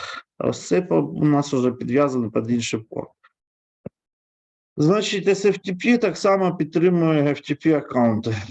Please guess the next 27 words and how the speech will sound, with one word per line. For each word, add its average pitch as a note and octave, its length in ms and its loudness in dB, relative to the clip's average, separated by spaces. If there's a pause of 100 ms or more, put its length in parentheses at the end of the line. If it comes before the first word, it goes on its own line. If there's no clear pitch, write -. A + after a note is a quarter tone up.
(340)
Ось D3 280 -2
так. B2 380 0
Е, A#2 580 2
тобто, E3+ 380 2
головне, F#3 400 2
ви E3+ 120 4
зрозуміли, C3 540 2
файл E3+ 280 0
трансфер C#3+ 440 -2
протокол — E3+ 540 0
це C#3+ 140 -2 (160)
протоколи D#3 760 0 (380)
передачі C#3 760 0 (380)
файлів. G2 480 -2 (1200)
Е, B2+ 680 2
якщо D#3 360 -2
там D#3 200 -2
щось - 380 0
треба C3 680 2
трошки D3 400 -2
захистити, E3+ 920 0 (600)
то D#3+ 200 4
завжди D3 540 4
додається C3+ 880 0
щось C3+ 320 -2
там A#2+ 220 0
over. G#2 340 0